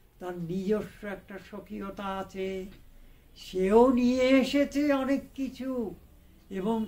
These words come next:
তার বেদ, বেদান্ত, উপনিষদ, পৃথিবী সম্পর্কে তার ধারণা, এবং এই পৃথিবীটাকে, কারণ একদিন নরেন্দ্রনাথ বলছেন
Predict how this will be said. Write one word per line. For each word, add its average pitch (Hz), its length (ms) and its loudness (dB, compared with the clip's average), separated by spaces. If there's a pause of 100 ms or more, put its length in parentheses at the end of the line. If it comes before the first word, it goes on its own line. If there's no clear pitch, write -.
তার 233 320 2
বেদ, 233 420 4
বেদান্ত, 226 560 -4
উপনিষদ, 233 680 -8 (200)
পৃথিবী 240 400 -8
সম্পর্কে 226 680 -12
তার 226 200 -10 (140)
ধারণা, 233 640 -4 (280)
এবং 226 320 -2
এই 247 120 -2 (120)
পৃথিবীটাকে, 226 720 -6 (140)
কারণ 233 280 -2
একদিন 220 420 -2
নরেন্দ্রনাথ 214 480 -4 (100)
বলছেন 208 340 -4